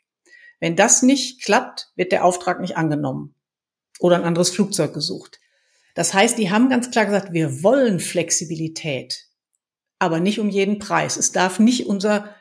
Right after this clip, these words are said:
System gefährden oder unsere Wirtschaftlichkeit gefährden. Also die haben überlegt, wie können wir Flexibilität, Kundenorientierung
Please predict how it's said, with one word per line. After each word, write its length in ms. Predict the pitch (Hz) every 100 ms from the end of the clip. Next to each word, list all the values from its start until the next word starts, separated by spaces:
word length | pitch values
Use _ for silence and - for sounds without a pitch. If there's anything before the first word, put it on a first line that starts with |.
| _ _ -
System 580 | 175 - - 214 233
gefährden 600 | 196 - 185 160 143 156
oder 260 | 170 160 156
unsere 300 | 180 180 165
Wirtschaftlichkeit 1080 | 185 240 214 175 - 156 - 160 147 _ -
gefährden. 480 | 185 170 143 160
Also 280 | - 180 185 - - -
die 100 | 220
haben 100 | 254
überlegt, 500 | 254 233 214 247 -
wie 140 | 214
können 380 | - 226 240 240
wir 360 | 214 214 214 - _ _
Flexibilität, 1040 | - 214 202 - 180 160 160 214 240 269 -
Kundenorientierung 1160 | 262 254 233 - 190 180 175 - 185 170 165